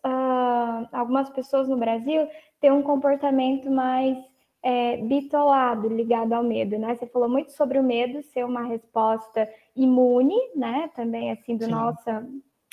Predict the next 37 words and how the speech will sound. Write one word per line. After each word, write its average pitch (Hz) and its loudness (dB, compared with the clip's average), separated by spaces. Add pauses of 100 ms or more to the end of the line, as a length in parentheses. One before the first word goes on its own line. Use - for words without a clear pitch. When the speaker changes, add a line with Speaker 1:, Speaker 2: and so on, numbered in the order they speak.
Speaker 1:
desse 233 -2
nosso 240 -2
sistema 240 -2
de 233 -14
procura, 240 -2
né? 233 0
Isso 233 -4
seria 226 2
bom. 220 2 (300)
Mas 254 -2
você 269 -4
falou 277 4
sobre 277 -2
um 285 2
medo 277 2
oti-, 277 -2
otimista, 262 -4
né? 269 -2 (300)
E 330 6
o 392 8
outro 349 4
tipo 285 -10
de 277 -4
medo, 226 -2 (360)
né? 233 0
Esse 240 -4
que 254 -10
faz 247 2
com 247 -6
que, 254 2
às 240 2
vezes, 240 -2
as 247 -4
pessoas 247 -6
fiquem, 240 -6
é, 233 -2
exageradamente, 240 0